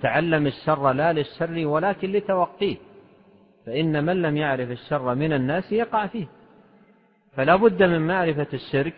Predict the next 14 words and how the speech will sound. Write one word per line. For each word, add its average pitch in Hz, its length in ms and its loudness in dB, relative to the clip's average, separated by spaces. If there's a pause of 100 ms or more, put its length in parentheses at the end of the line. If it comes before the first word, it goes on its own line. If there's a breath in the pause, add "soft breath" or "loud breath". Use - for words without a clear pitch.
(960)
من 143 160 0
أجل 151 320 -2
أن 170 280 0
يحذر 127 560 0 (720)
وأن 123 200 -2
يتقى. 143 640 2 (840)
والله 139 380 4
يقول: 147 300 2
"وكذلك 143 640 2
نفصل 131 540 -2 (120)
الآيات 139 600 0
ولتستبين 160 1080 0
سبيل 196 400 0
المجرمين". 131 600 0